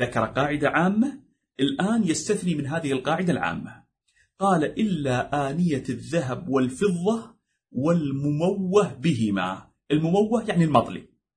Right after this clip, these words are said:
فالمؤلف الآن يقول: "آنية الذهب لا يجوز استعمالها ولا اتخاذها، آنية الفضة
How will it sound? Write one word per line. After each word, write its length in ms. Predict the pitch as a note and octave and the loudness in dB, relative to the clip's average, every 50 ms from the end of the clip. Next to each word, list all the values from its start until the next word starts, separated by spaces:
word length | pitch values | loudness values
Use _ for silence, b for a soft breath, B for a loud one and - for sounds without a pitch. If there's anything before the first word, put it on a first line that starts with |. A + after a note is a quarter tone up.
| _ _ _ _ _ _ | _ _ _ _ _ _
فالمؤلف 640 | - B2 B2 B2+ C#3+ - - A#3 A#3 G3 E3+ - | 0 0 2 2 0 0 2 2 2 2 2 0
الآن 280 | D3 C#3+ - D#3+ D#3 C#3 | -2 -2 0 0 0 2
يقول: 500 | A#2+ A#2 A#2 A#2+ B2 D3 F3+ A3+ - - - _ _ _ _ _ _ _ _ _ _ _ _ - | 0 0 0 0 2 2 2 0 -2 -6 -14 _ _ _ _ _ _ _ _ _ _ _ _ 0
"آنية 380 | D#3 F3 G3 A3+ B3 A#3+ A3+ - | 2 4 6 6 6 6 4 2
الذهب 560 | G#3+ F3 E3+ G#3+ A3 G#3+ B3 B3 - - _ _ _ _ _ _ _ _ _ _ - | 0 0 2 2 2 2 0 -2 -4 -10 _ _ _ _ _ _ _ _ _ _ -2
لا 160 | A2+ A#2+ B2+ | 0 2 4
يجوز 260 | C#3+ D3 D3+ D#3 - | 2 2 0 -4 -8
استعمالها 800 | - - - - - F#2 F#2 E2+ E2 D#2+ - - - - - _ _ _ _ _ _ _ _ _ _ _ _ _ _ _ _ _ _ _ _ _ _ _ - | -10 -8 -6 -4 -4 -2 -2 -2 -4 -4 -6 -12 -18 -20 -20 _ _ _ _ _ _ _ _ _ _ _ _ _ _ _ _ _ _ _ _ _ _ _ -2
ولا 180 | A#2 B2 D3 | 2 4 4
اتخاذها، 720 | F3+ F3+ - D3+ C3 - G#2+ F#2 F2 - - - - - _ _ _ _ _ _ _ _ _ _ _ _ _ _ _ _ _ _ - | 4 4 2 -2 -2 -2 -2 -4 -6 -8 -14 -18 -20 -20 _ _ _ _ _ _ _ _ _ _ _ _ _ _ _ _ _ _ 0
آنية 360 | D#3+ F#3 G#3 A3+ A#3+ A#3+ A3+ - | 2 4 6 6 6 6 4 2
الفضة 600 | A#3 - - A#3 G#3 G3 G#3+ A#3 A#3 - - | 0 -2 0 -2 -2 -2 -2 -4 -4 -6 -10